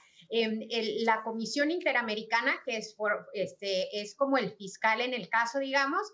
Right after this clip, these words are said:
eh, no solamente llegó a los extremos de decir, eh, que no reconoce un ser humano, eh, dijo además que,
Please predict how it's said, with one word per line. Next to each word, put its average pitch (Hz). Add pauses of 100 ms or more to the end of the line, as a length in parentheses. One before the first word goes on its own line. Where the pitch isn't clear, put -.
(320)
eh, 233
no 269
solamente 302
llegó 247
a -
los 269
extremos 233
de 240
decir, 214 (160)
eh, 214
que 196
no 214
reconoce 220
un 226
ser 220
humano, 240 (380)
eh, 196
dijo 269
además 262
que, 240